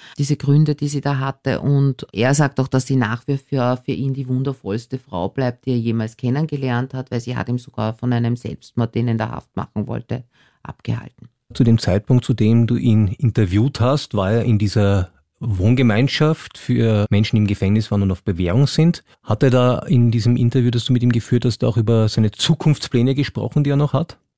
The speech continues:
Speaker 1: Also sein ganz großes Ziel war, dass er eben nicht mehr in dieser Wohngemeinschaft ist. Das war ja nur eine vorübergehende Sache. Also das war auch von der Justiz so angedacht. Also wenn er sich dort dann gut verhält, lange Zeit, also keine Verstöße gegen irgendetwas macht,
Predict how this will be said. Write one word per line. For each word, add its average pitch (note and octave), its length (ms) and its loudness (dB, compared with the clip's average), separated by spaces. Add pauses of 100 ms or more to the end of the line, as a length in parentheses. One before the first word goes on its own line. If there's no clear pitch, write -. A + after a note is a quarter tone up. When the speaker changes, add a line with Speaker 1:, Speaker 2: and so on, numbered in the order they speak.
(140)
Speaker 1:
Also D3+ 200 -8
sein D3 220 -4
ganz C#3 280 -2
großes D#3 400 -4
Ziel E3 260 -4
war, D#3 140 -2
dass D#3 200 -4
er D#3 100 -2
eben D3 240 0
nicht E3+ 340 0
mehr E3+ 220 0
in E3+ 80 -2
dieser D#3+ 280 -4
Wohngemeinschaft D3+ 800 -2
ist. E3+ 200 -8
Das D3 140 -8
war C3+ 120 0
ja C#3+ 280 0
nur D#3+ 120 -4
eine D3+ 200 -4
vorübergehende E3 760 -8
Sache. F#3 400 -8 (160)
Also D#3+ 180 -6
das D#3 200 -10
war A#2+ 120 -6
auch B2 160 -8
von F3 140 -10
der D#3+ 80 -10
Justiz D#3 420 -12
so G3 60 -8
angedacht. D3 460 -4
Also D3 180 -6
wenn C3+ 120 -2
er C#3 80 0
sich C#3 200 -10
dort A2 280 -4
dann C#3+ 260 -2 (440)
gut F3 240 -2
verhält, C#3 640 -2 (260)
lange C3 360 -2
Zeit, D#3+ 420 -2
also D3 260 -8
keine C3 260 -2
Verstöße C#3+ 720 -6
gegen C#3 200 -10
irgendetwas C#3+ 640 -8
macht, C#3+ 340 -2